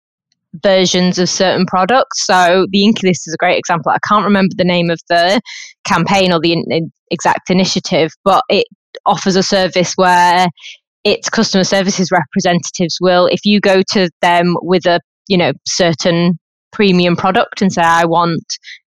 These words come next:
a lower priced version of this," they will recommend products, I think, from within their range, but also from lower priced brands generally. So kind of, so if they don't have it, they will send you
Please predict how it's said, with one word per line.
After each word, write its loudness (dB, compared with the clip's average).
a 2
lower 4
priced -2
version 0
of 0
this," -2
they 2
will 2
recommend -2
products, -4
I -2
think, 0
from 4
within 2
their 2
range, 0
but -4
also 0
from 0
lower 4
priced -2
brands -2
generally. 0
So -2
kind 0
of, 0
so 0
if 0
they 2
don't 0
have 2
it, 0
they 2
will 2
send 0
you -2